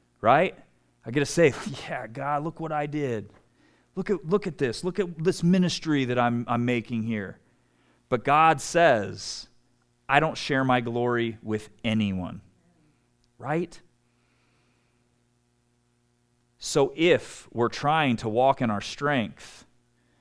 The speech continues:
we're walking a real thin line between self-worship, aren't we?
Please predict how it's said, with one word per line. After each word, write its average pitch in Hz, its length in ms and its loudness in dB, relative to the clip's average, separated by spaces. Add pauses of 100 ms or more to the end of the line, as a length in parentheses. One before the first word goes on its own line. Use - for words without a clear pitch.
(1000)
we're 110 120 0
walking 127 420 2
a 101 60 0
real 143 520 2
thin 139 340 0
line 123 600 2 (360)
between 113 380 -2
self-worship, 120 920 -4 (1120)
aren't 123 240 4
we? 92 220 -8